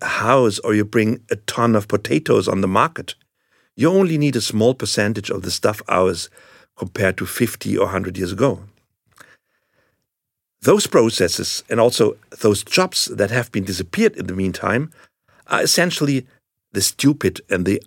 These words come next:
uncreative jobs. Jobs such as picking up a stone in order to put it down somewhere else.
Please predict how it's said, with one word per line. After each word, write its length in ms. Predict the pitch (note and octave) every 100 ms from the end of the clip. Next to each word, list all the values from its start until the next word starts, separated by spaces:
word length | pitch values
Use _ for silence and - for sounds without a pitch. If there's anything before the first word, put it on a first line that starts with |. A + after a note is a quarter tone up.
| -
uncreative 840 | A#2+ C#3+ - A2 F#2 F2 E2+ -
jobs. 500 | - D#2+ - - - _ _ _ _ _ _ _ _ _ _ _ _ _ _
Jobs 260 | - C3 -
such 200 | A#2 -
as 120 | F#2+
picking 340 | - G2 G#2+
up 160 | F#2 F2
a 20 |
stone 540 | - - G2+ G#2 G#2+ G2
in 100 | G2
order 180 | F#2+
to 80 | F#2
put 180 | F#2 G2
it 120 | F#2
down 240 | - G2 G#2
somewhere 300 | G2 F#2 G2
else. 260 | B2 F#2